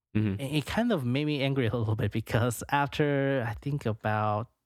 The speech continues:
Speaker 2: two, one month of having no reply, suddenly the, uh, pen message, messaged me telling me that, "Hey, you cannot," um,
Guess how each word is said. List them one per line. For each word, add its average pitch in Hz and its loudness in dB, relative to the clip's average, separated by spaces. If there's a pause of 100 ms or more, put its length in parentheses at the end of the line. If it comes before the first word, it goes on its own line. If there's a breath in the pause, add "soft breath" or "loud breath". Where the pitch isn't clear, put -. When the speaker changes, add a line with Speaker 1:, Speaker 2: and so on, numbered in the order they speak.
(300)
Speaker 2:
two, - -2
one 180 2
month 151 2
of 117 0
having 120 0
no 123 2
reply, 123 0
suddenly 123 -2
the, 101 -4
uh, 80 -2
pen 123 0
message, 113 -4 (960 soft breath)
messaged 113 -2
me 104 -4
telling 110 -2
me 104 -2
that, 107 0
"Hey, 120 2
you 110 -2
cannot," 101 0
um, 120 -6